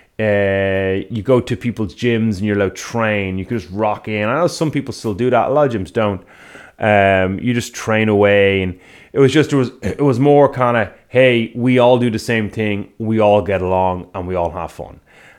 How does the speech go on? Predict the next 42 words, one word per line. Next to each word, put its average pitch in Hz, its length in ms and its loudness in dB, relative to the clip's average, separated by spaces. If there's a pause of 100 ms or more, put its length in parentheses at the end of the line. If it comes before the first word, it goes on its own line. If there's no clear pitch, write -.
(120)
And 95 380 0
I 92 60 -2
think 101 240 -6
because 92 340 -4
it's 82 160 -14
grown 92 240 -6
so 87 120 -10
big, 117 380 2
it's 101 200 -4
not 90 180 -6
really, 87 420 -8
um, 78 480 -10 (200)
it's 95 140 -14
not 107 140 -6
like 85 160 -8
that 76 140 -12
anymore. 76 300 -14
And 101 120 -4
a 117 40 2
lot 127 180 4
of 117 60 -6
people 95 240 -4
have 82 120 -6
left 90 220 -6
the 95 60 -18
CrossFit 90 320 -8
industry. 85 240 -14
But 101 260 -6 (320)
I 120 100 -2
believe 131 500 0
the 101 360 2 (360)
CrossFit - 760 2 (300)
for 107 300 0
a - 80 -2
lot 98 180 2
of 95 80 -8
people 95 480 -6
was 92 500 -2
a 107 60 -6
gateway 98 440 -4
drug, 76 400 -14 (140)
uh, 87 520 -6